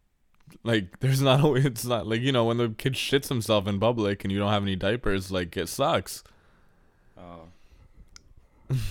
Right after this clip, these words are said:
Speaker 2: don't know. I feel like, well, I haven't had a point as yet that I'm like,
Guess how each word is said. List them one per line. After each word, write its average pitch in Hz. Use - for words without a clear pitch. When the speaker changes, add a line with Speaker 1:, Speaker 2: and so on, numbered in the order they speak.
Speaker 2:
don't 98
know. 110
I 120
feel 160
like, 165
well, 117
I 131
haven't 151
had 131
a 127
point -
as 98
yet 92
that 98
I'm 95
like, 87